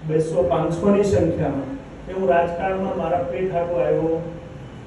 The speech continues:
ત્યારે નહોતો આવ્યો. આજે બી હું કોઈ રાજકારણ માટે નથી આવ્યો, મારા સમાજ માટે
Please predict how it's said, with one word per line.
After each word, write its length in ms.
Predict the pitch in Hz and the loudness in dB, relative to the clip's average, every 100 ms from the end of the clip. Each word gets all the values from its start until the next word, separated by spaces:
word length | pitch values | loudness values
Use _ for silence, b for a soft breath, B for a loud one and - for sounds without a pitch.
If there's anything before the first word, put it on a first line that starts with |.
| - - - - - - | -14 -14 -14 -16 -8 0
ત્યારે 360 | 180 254 320 | 6 8 8
નહોતો 360 | 277 247 - - | 4 0 0 -2
આવ્યો. 280 | - - - - - - - - 151 | -2 -4 -8 -12 -14 -14 -14 -2 4
આજે 300 | 175 262 269 | 8 8 8
બી 260 | 262 254 - - - - - 165 | 4 2 0 -4 -6 -12 -12 -10
હું 180 | 196 190 | -8 -2
કોઈ 200 | 233 - | 0 2
રાજકારણ 560 | 165 - - 226 226 | 2 2 0 0 0
માટે 240 | 220 220 202 | -2 -4 -4
નથી 260 | 196 185 | -6 -6
આવ્યો, 220 | 165 165 165 | -4 -2 -2
મારા 200 | 160 160 - | -2 -4 -2
સમાજ 340 | 170 175 254 254 - | 0 4 6 6 2
માટે 220 | 185 | -2